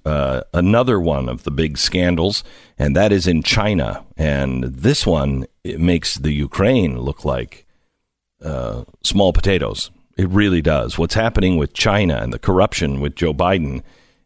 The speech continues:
is a little staggering. And we'll give that to you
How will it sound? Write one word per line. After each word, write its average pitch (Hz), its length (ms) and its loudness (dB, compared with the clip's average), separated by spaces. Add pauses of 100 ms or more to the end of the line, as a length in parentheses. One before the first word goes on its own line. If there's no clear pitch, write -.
is 85 280 0 (100)
a 90 60 0
little 101 540 2
staggering. 80 920 -2 (500)
And 69 260 0
we'll 80 120 0
give 92 200 0
that 87 240 0
to 73 100 0
you 60 280 -4